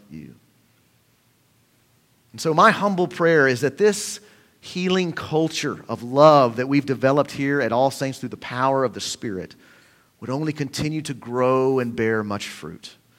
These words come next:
That more and more wounded people would be drawn into this fellowship, into the hard, yes, but healing work of love. And that through such wo-, work, we would continue together to share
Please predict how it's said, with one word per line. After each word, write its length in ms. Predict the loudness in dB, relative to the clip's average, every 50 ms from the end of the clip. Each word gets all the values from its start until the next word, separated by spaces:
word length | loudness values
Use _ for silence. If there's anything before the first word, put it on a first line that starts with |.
| _ _ _ -20 -20 _ _ _ 0
That 140 | 0 0 0
more 500 | 2 0 4 6 8 10 10 10 10 10 8
and 200 | 8 6 4 4
more 380 | 0 0 2 2 4 4 2
wounded 640 | 2 2 0 0 0 0 0 -2 -2 -2 -4 -6 -4
people 340 | -4 -4 -2 -2 -2 -4 -2
would 160 | -2 -4 -4
be 140 | -4 -6 -6
drawn 680 | -6 -6 -4 -2 0 2 2 4 4 6 4 4 2
into 220 | 0 -2 -2 -4
this 180 | -4 -4 -6 -6
fellowship, 520 | -2 0 0 0 0 -2 -4 -8 -8 -6
into 200 | -6 -4 -4 0
the 180 | 2 2 0 0 -4 -20 -20 -20 _ _
hard, 580 | -16 -10 2 6 8 8 10 10 8 8 6
yes, 380 | 4 4 6 6 6 4 2 -2
but 260 | 4 6 6 6 6 2 -14 -20 -16
healing 600 | -12 -10 -4 -2 0 2 2 2 0 0 0 4
work 260 | 4 4 4 4 2
of 120 | -2 -2
love. 640 | 2 2 2 2 2 0 -4 -6 -10 -14 -20 -20 _ _ _ _ _ _ _ _ _ _ _ _ -10
And 140 | -6 -2 -2
that 160 | -2 -2 -4
through 260 | 0 2 2 4 2
such 300 | 2 2 2 2 2 0
wo-, 260 | -6 -4 -2 -4 -4 -4 -4
work, 360 | 0 2 4 4 4 2 -2
we 140 | -4 -4 -2
would 160 | -4 -4 -4
continue 480 | -6 -8 -8 -8 -6 -4 -4 -4 -6
together 420 | -6 -8 -8 -4 -2 -2 -2 -2 -4
to 100 | -6 -8
share 640 | -10 -10 -10 -8 -6 -4 -4 -2 -2 -2 -2 -4